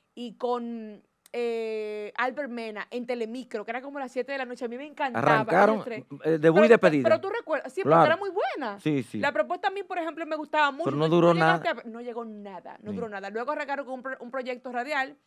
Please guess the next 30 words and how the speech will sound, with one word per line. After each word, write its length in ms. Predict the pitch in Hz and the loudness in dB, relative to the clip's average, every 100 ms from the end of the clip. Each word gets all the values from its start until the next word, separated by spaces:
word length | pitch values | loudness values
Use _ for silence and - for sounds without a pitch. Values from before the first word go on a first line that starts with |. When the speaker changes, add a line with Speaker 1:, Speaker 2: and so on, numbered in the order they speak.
| _ | _
Speaker 1:
que 120 | 233 | -12
también 320 | 214 220 226 220 | -8 -8 -8 -8
fracasó. 540 | 208 214 254 254 247 | -6 -6 -4 -6 -6
Speaker 2:
Ujú. 300 | 190 202 180 180 _ | -12 -10 -12 -16 _
Speaker 1:
O 20 | |
sea 180 | 285 277 | -10 -8
que 140 | 277 269 | -6 -4
al 180 | 262 | -4
parecer 400 | 269 269 277 320 311 | -4 -8 -4 -4 -4
es 140 | 302 | -6
lo 100 | 311 | -6
que 100 | 311 | -8
le 120 | 285 | -10
toca 380 | 277 269 269 262 | -8 -10 -8 -8
es 100 | 254 | -8
seguir 320 | 254 247 240 | -12 -12 -10
bajo 180 | 247 247 | -8 -8
la 80 | 247 | -8
sombra 260 | 247 240 247 | -10 -10 -12
de 20 | |
su 80 | 240 | -10
papá. 340 | 247 247 269 - | -12 -6 -6 -4
Ojalá 460 | 240 240 233 240 294 | -8 -4 -6 -6 -8
y 60 | |
sí 160 | - 294 | -10 -14
él 100 | 254 | -10
pueda 200 | 277 262 | -6 -6
desarrollar 440 | 254 254 247 247 | -6 -10 -8 -8
el 120 | 254 | -8
hecho 340 | 226 214 233 | -10 -10 -12